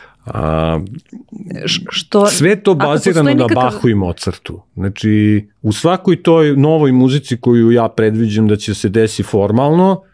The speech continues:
Speaker 1: će sigurno biti i Baha i Mozart i Debussya i Čajkovskog i svih njihovih saznanja i Šemberga i okretanja, je,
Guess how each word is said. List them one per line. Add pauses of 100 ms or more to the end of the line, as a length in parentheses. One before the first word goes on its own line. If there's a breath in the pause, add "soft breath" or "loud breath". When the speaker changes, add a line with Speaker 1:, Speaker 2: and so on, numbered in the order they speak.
(140)
Speaker 1:
će
sigurno
biti
i
Baha
i
Mozart
i
Debussya
i
Čajkovskog
i
svih
njihovih
saznanja
i
Šemberga
i
okretanja,
je,